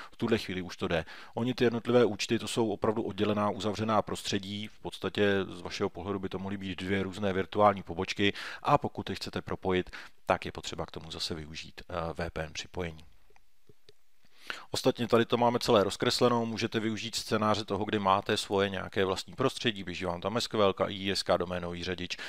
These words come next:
připojují se vám tam uživatelé, máte i nějakou pobočkovou kancelář, která je fyzická, máte ji standardně, typicky se tohleto buď připojuje přes nějaký M P L S sítě, nebo přes site-to-site V P N tunel přes internet.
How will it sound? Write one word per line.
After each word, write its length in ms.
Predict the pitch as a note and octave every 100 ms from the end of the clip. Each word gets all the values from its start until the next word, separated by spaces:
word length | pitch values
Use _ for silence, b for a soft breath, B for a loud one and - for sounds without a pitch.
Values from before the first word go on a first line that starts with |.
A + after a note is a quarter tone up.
| B
připojují 420 | - C3+ B2+ A2+
se 120 | G#2 G2
vám 180 | F2+
tam 200 | E2+ -
uživatelé, 640 | A2+ C3+ C3 - A#2+ A2 G#2+ B B B
máte 260 | C3+ D#3 E3+
i 120 | D#3
nějakou 420 | C3 B2 - F2 -
pobočkovou 520 | D3+ E3+ - E3+ D#3+
kancelář, 580 | D#3 C#3+ - C3+ B2 A#2+
která 280 | - G2 F2+
je 60 |
fyzická, 760 | F#2 - B2+ C#3+ - B2+ A#2+ A#2+
máte 320 | A2+ G2 -
ji 100 | A#2
standardně, 600 | G#2 G#2+ A2+ A#2+ - F#2+
typicky 360 | G#2 G#2 - G#2
se 140 | -
tohleto 340 | F#2+ F#2+ F2+ F#2
buď 160 | F#2
připojuje 400 | - G2+ G2+ G2
přes 220 | - G2
nějaký 360 | F#2+ F2+ - -
M 140 | F2+ -
P 120 | G2
L 120 | G2
S 140 | F#2+ -
sítě, 360 | F#2+ - G2 B B B
nebo 240 | G2+ G2+ G2+
přes 300 | - F#2+ G2
site-to-site 460 | F2+ - - F2
V 120 | F2
P 140 | F2 F2
N 100 | D#2
tunel 260 | F2+ D#2
přes 260 | D2+ A#2 -
internet. 560 | D3+ D#3 D3 D3 C#3+